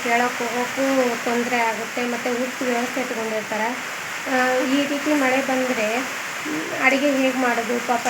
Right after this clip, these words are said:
ಜನರೆಲ್ಲ ಹೇಗೆ ಊಟ ಮಾಡ್ತಾರೆ? ನಿಂತ್ಕೊಂಡು, ಗುಡಿ ಬದಿಯಲ್ಲಿ ನಿಂತ್ಕೊಂಡು ಊಟ ಮಾಡೋದು, ಮಳೆ ಹನಿ, ಮಳೆ ಬಂದರೆ ತಾಟ-, ತಟ್ಟೆಲೆಲ್ಲ ಮಳೆ ನೀರೇ ಬೀಳುತ್ತಾ?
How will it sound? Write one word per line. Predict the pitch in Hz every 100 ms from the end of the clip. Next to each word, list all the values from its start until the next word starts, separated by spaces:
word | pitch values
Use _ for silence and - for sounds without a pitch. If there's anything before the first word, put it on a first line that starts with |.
| 233
ಜನರೆಲ್ಲ | 240 254 247 247
ಹೇಗೆ | 240 226 240 254 240
ಊಟ | 247
ಮಾಡ್ತಾರೆ? | 233 220 208 220 214 208 - - - -
ನಿಂತ್ಕೊಂಡು, | 240 247 247 233 226 226 226 226 262
ಗುಡಿ | 269 277
ಬದಿಯಲ್ಲಿ | 254 240 254 247
ನಿಂತ್ಕೊಂಡು | 240 240 254 247
ಊಟ | 233 233 254
ಮಾಡೋದು, | 247 233 226 226 220 247 240 226 220
ಮಳೆ | 233 247
ಹನಿ, | 240 233 233 233
ಮಳೆ | 226 220 240
ಬಂದರೆ | 240 233 233 220 247 - - - - - - - - -
ತಾಟ-, | 247 254 269 262 247 240
ತಟ್ಟೆಲೆಲ್ಲ | 254 247 269 262 262 262
ಮಳೆ | 254 233 233 240
ನೀರೇ | 262 254 254
ಬೀಳುತ್ತಾ? | 240 233 240 240 233 247